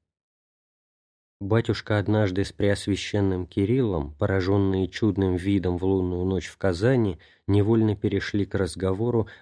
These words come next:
о вечной нетленной красоте в Царстве Небесном. «А там-то как? А там-то как, Павел Иваныч?» — говорил Преосвященный Кирилл.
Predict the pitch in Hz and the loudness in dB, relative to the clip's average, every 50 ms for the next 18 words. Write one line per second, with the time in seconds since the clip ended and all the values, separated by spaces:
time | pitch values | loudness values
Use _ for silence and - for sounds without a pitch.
0 | _ _ 101 98 92 90 110 120 123 - - - 107 101 98 95 95 95 - - | _ _ 0 0 2 2 2 0 0 -2 -2 0 0 2 2 2 0 -2 -2 0
1 | 104 107 107 107 104 104 104 98 - - 101 101 - - - 107 98 - - 113 | 0 2 2 2 2 2 0 0 0 0 -2 -2 -2 -2 -4 -4 -4 -2 -2 0
2 | 101 - - - - 101 92 85 - - _ - 90 87 87 90 87 85 90 80 | 0 -2 -4 -4 -2 -2 -2 -2 -4 -12 _ -4 -4 -2 -2 -4 -2 -2 -4 -4
3 | 73 - - - 73 73 - _ _ _ _ _ _ _ _ _ _ _ _ _ | -4 -8 -12 -14 -14 -14 -16 _ _ _ _ _ _ _ _ _ _ _ _ _
4 | _ _ _ _ _ _ _ _ _ _ _ _ - 101 101 - - - 113 120 | _ _ _ _ _ _ _ _ _ _ _ _ -4 -4 -4 -2 0 2 2 4
5 | 120 110 98 - 95 - - - 95 76 65 - - _ _ _ _ _ - 98 | 4 2 0 -2 -6 -8 -6 -6 -6 -6 -6 -8 -16 _ _ _ _ _ -2 -2
6 | - - - 120 127 127 127 123 - 120 117 - - - 117 110 104 - - _ | -2 0 0 0 2 2 0 0 -2 -4 -4 -4 -2 0 0 0 -2 -6 -14 _
7 | _ _ 117 117 120 113 110 107 107 107 101 104 107 104 98 87 76 69 - - | _ _ 2 2 2 2 2 2 2 0 2 2 2 2 2 0 -2 -6 -10 -18
8 | _ _ _ _ - 92 92 95 98 92 95 87 - - 92 90 87 - - 92 | _ _ _ _ -4 0 0 2 2 0 0 -2 -2 -2 -2 -2 -4 -4 -8 -8
9 | 87 - - - 92 92 90 90 87 80 - 107 98 95 90 78 71 | -8 -8 -6 -4 -4 -4 -4 -4 -6 -6 -2 -2 -2 -2 -4 -8 -10